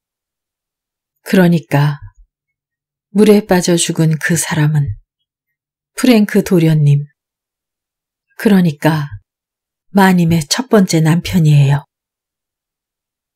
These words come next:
오픈셔는 총에 맞은 것처럼 주저앉았다.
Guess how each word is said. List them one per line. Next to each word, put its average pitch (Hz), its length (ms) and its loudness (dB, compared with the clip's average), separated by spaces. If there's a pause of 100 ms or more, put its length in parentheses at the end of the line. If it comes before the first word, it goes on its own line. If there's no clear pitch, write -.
(880)
오픈셔는 208 800 2
총에 233 280 2
맞은 185 320 0
것처럼 156 460 -4 (320)
주저앉았다. 185 840 -4